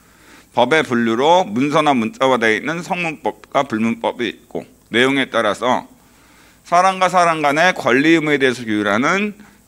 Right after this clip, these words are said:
행위법, 법인이라는 사람의 기관, 손발에 해당하는 기관을 만들고 그 기관의 직무 범위, 권한에 대해서 규율하는 조직법, 그리고 내용에 따라 분류했을 때 사람과 사람 간의 권리 의무 다툼을 해결하는 절차에 대해서 규율하는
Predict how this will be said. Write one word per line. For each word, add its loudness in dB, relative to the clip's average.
행위법, -4
법인이라는 0
사람의 0
기관, -2
손발에 2
해당하는 -2
기관을 -2
만들고 -2
그 -10
기관의 -2
직무 -4
범위, -2
권한에 2
대해서 0
규율하는 -2
조직법, -4
그리고 0
내용에 2
따라 0
분류했을 -2
때 0
사람과 2
사람 2
간의 2
권리 2
의무 2
다툼을 -2
해결하는 2
절차에 2
대해서 0
규율하는 -2